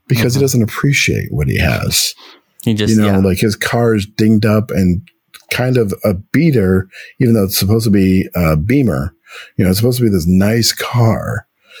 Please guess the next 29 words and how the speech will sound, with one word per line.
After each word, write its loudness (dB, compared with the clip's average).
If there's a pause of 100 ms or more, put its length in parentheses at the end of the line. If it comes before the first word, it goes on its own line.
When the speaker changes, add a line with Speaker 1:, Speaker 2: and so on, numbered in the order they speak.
(160)
Speaker 2:
Hmm. -8
Speaker 1:
but -2
it's -2
kind -2
of -2
got 0 (260)
n-, 2
not 2
been 0
taken -4
care 0
of -6
because -2 (480)
he's 0
rich, -2
he's 0
been 0
given 0
everything, 0
and 0
he 2
doesn't 2
appreciate -2
it. -8 (1000)
Speaker 2:
Yeah, -4 (120)
he's -4
never -6
had -6
to -8